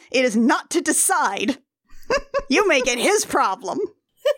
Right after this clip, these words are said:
And so here is where we are almost done with Act One of the stage show.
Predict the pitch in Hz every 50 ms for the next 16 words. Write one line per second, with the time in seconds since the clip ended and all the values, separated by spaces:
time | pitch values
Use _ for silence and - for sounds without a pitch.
0 | - 679 - - _ - 640 - _ - 554 - _ - 523 523 - _ - 480
1 | 440 - - - 415 - - - _ _ _ - 254 247 - - 294 285 269 262
2 | - - - - 349 392 415 427 330 262 277 277 254 262 233 220 - 220 254 262
3 | 302 285 - 214 208 202 202 202 - - 185 190 196 - - - 170 165 165 151
4 | 156 - - - 175 180 175 - 190 175 175 170 170 170 180 175 - - - -
5 | 190 175 180 175 - - - 180 175 180